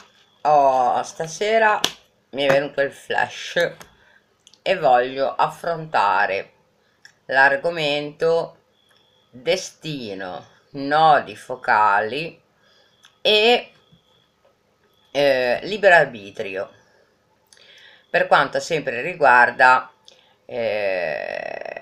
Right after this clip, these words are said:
la mia opinione, il mio modo di credere nelle cose e, eh, diciamo, come io vivo e conosco queste argomentazioni.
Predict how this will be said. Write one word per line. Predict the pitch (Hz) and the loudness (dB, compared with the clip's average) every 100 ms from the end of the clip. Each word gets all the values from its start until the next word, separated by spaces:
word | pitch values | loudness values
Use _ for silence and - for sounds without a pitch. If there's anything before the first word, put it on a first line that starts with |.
| 50 50 - | -16 -16 -8
la | 107 | -4
mia | 117 131 139 139 131 120 | -4 -4 -2 4 4 4
opinione, | 117 120 131 143 143 120 110 | 0 -8 -6 -2 0 0 -4
il | 110 | -6
mio | 117 117 | -6 -6
modo | 127 139 143 127 117 123 | 0 6 6 6 2 -4
di | 113 107 | -4 -6
credere | - 117 120 117 110 | -6 -2 -2 0 -2
nelle | 110 120 147 | -2 -2 -2
cose | - 123 120 120 113 120 127 127 - | 2 6 6 4 0 -4 0 0 -2
e, | 123 120 120 131 - | -2 0 0 -2 -2
eh, | 120 110 107 107 104 95 | -6 -4 -4 -4 -4 -4
diciamo, | 90 117 139 104 113 117 120 123 120 - - - _ _ _ _ _ _ _ _ | -8 -6 0 2 2 -2 -4 -4 -6 -12 -20 -20 _ _ _ _ _ _ _ _
come | - 147 139 | -6 -2 -2
io | 127 127 139 147 143 - - _ | -4 -4 2 4 2 -2 -20 _
vivo | - 127 131 123 123 123 127 127 - - _ _ _ _ _ _ _ _ _ _ _ _ _ _ _ - | -16 -14 -12 -12 -12 0 2 2 0 -10 _ _ _ _ _ _ _ _ _ _ _ _ _ _ _ -6
e | 127 | -4
conosco | - - 131 113 - - 127 120 - | 0 0 0 -6 -10 -6 -4 -4 -6
queste | 120 - 139 | -8 -2 -2
argomentazioni. | 123 113 110 110 117 - 127 98 67 78 107 | -2 -4 -8 -4 -4 -4 -10 -8 -8 -10 -14